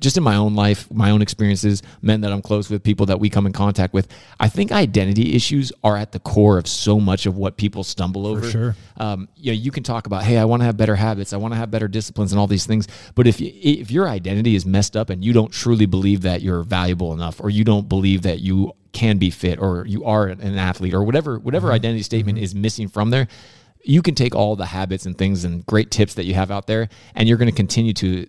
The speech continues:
Speaker 1: just ass-, not assassinate, what's, what's, uh, sabotage. You're gonna continue to sabotage yourself because you don't have the correct identity. So I wanted to, us to dive into that,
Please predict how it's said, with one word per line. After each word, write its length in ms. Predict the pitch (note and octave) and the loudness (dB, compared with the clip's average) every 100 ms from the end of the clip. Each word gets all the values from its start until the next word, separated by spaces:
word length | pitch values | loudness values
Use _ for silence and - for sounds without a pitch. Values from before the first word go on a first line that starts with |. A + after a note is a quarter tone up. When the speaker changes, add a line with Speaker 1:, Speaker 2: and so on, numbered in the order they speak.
| - | -6
Speaker 1:
just 280 | - G2+ - _ _ _ _ | -2 0 -2 _ _ _ _
ass-, 180 | - - - | -12 -10 -8
not 200 | B2 A2 | -8 -8
assassinate, 500 | - G#2+ G#2 F#2 F2+ | -6 -6 -6 -6 -4
what's, 160 | C3+ - | -4 -2
what's, 240 | A2+ - | -6 -2
uh, 120 | G2+ | -2
sabotage. 540 | F2+ - G2+ E2+ E2 - | 0 0 0 -6 -6 0
You're 100 | A#2 | 2
gonna 140 | A2+ | 4
continue 300 | A2+ B2+ B2 | 2 0 0
to 40 | |
sabotage 540 | G2 A#2 A2+ G2+ E2+ E2+ | 0 0 0 -2 -4 -6
yourself 300 | E2+ F2+ A#2 | -4 -4 -2
because 220 | A2+ A2 | -2 -2
you 40 | G3+ | -2
don't 200 | G#2+ F2 | -6 -6
have 200 | F#2 F2 | -8 -8
the 60 | F2+ | -10
correct 300 | - F2 D#2+ | -8 -8 -8
identity. 520 | D#2+ F2+ D#2+ D2+ - - - | -4 -4 -4 -6 -12 -18 -18
So 360 | - B2 G#2+ - - | 0 4 4 0 -2
I 240 | B2+ C#3 | 0 0
wanted 300 | A#2 B2 G#2 | -2 -4 -2
to, 180 | G#2+ G2+ | 0 2
us 120 | F#2+ | 0
to 80 | F#2+ | -4
dive 320 | E2+ G2 F#2 | -8 -6 -4
into 180 | F#2+ F#2 | -6 -4
that, 320 | F#2+ F#2+ - | -2 -2 -4